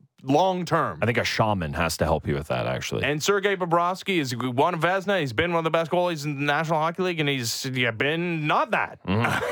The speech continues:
Speaker 1: <laughs> And then he's been back to that, and he's making ten million dollars a year on his cap hit. There, there have been guys we thought were gonna be reliable and have proven not to be.
Speaker 2: Mm-hmm.
Speaker 1: How many goalies are there? And I'm not talking about available, 'cause none of them
Speaker 2: No,
Speaker 1: are available.
Speaker 2: you can't get 'em.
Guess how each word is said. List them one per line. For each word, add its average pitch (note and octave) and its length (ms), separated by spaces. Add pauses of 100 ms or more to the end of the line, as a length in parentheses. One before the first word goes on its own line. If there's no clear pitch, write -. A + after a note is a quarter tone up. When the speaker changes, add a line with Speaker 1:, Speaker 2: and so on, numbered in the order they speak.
Speaker 1:
<laughs> - 40
And G#3 100
then G#3 120
he's D4 140
been G4+ 160
back G4+ 220
to F4+ 100
that, D3 340
and D#3+ 400
he's E3 240
making E3 300
ten D3+ 180
million D3 260
dollars C3 380 (360)
a B2+ 80
year B2+ 280
on A#2+ 180
his E3 260
cap A2+ 340
hit. F2 180 (560)
There, F#3 240
there C#3 600 (180)
have D3 220
been C#3+ 500
guys C#3 280
we C3+ 80
thought C3 220
were D3 80
gonna D#3+ 160
be D3+ 120
reliable A2 540
and G2 120
have F#2 180
proven A#2+ 400
not G#2+ 300
to A#2 100
be. F#2 320 (160)
Speaker 2:
Mm-hmm. F2 200 (240)
Speaker 1:
How B3+ 280
many E4+ 360
goalies A#3+ 680
are G3+ 180
there? F3+ 140
And F3 80
I'm G#3 80
not B3+ 160
talking A3+ 200
about G3 160
available, C#3 440
'cause C3+ 140
none E3 200
of E3 60
them C3+ 100
Speaker 2:
No, D#3 120
Speaker 1:
are A2 40
available. G2+ 360
Speaker 2:
you F#2 80
can't F#2 220
get C#2+ 120
'em. - 100